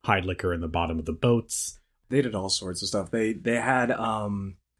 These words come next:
Speaker 2: like, smuggling tubes.
Speaker 1: Mm-hmm.
Speaker 2: Uh,
Speaker 1: Oh, these were fascinating when I
Speaker 2: yeah.
Speaker 1: read about them.
Speaker 2: Yeah, they were ins-, uh, installed concealed tubes or pipes throughout the boat that allowed them to transport, like, alcohol from hidden compartments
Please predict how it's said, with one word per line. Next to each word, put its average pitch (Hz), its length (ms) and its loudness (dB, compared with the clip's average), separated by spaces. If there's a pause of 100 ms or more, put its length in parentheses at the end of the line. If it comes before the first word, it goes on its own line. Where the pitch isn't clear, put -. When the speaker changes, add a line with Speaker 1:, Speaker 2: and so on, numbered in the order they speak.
(140)
Speaker 2:
like, 107 180 2
smuggling 101 640 0
tubes. 135 760 -4
Speaker 1:
Mm-hmm. 98 440 4 (120)
Speaker 2:
Uh, 98 480 -2
Speaker 1:
Oh, 98 80 2
these 104 220 4
were 90 100 2
fascinating 78 760 -2
when 80 80 -2
I 117 200 4
Speaker 2:
yeah. 101 220 4
Speaker 1:
read 85 120 2
about 87 280 -2
them. 90 300 -2
Speaker 2:
Yeah, 123 280 2
they 127 200 2
were 131 160 6
ins-, - 340 -2 (140)
uh, 113 200 0
installed 151 600 2
concealed 120 520 0
tubes 120 320 0
or 110 60 2
pipes - 400 -2
throughout 110 340 -2
the 117 80 0
boat 107 380 0 (300)
that 120 80 2
allowed 127 320 4
them 139 180 4
to 123 140 -2
transport, 127 800 0 (200)
like, 107 160 0
alcohol 107 680 0
from 101 260 -2
hidden 123 260 0
compartments 107 920 -2